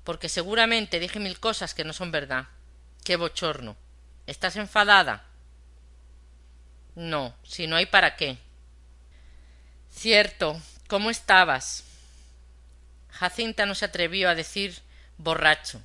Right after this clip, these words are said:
La palabra horrible negábase a salir de su boca. «Dilo, hija, di. Di ajumao, que es más bonito y atenúa un poco la gravedad de la falta».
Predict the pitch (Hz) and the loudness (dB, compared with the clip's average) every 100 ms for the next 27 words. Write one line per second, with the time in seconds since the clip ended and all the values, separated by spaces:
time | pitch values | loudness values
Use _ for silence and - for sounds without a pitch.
0 | - - 156 - 160 175 202 185 170 202 | -20 -2 0 4 4 4 4 0 -2 -6
1 | 196 190 156 170 180 175 185 - 156 160 | -4 -4 0 2 2 0 -6 -6 -6 -6
2 | 156 - 131 120 - 98 - - - - | -8 -8 -10 -12 -12 -16 -18 -20 -20 -20
3 | - - - 165 214 196 180 180 170 160 | -20 -20 -20 -4 0 2 2 2 0 0
4 | 135 156 147 - - - - - 165 202 | -2 -2 -12 -16 -20 -20 -20 -14 -6 -4
5 | 233 - - - 170 - 156 156 139 110 | -4 -10 -4 2 2 0 0 2 2 -2
6 | 113 - - - - - - - 170 175 | -14 -20 -20 -20 -20 -20 -20 -2 2 4
7 | 196 208 190 196 202 196 - 175 175 180 | 2 0 -2 -2 -2 -2 -2 -2 -4 -2
8 | 175 175 175 190 180 170 196 - 175 160 | 0 2 0 0 -2 -2 -2 0 2 4
9 | 160 156 160 170 160 120 - 123 - 90 | 4 2 2 2 0 -4 -4 -8 -8 -16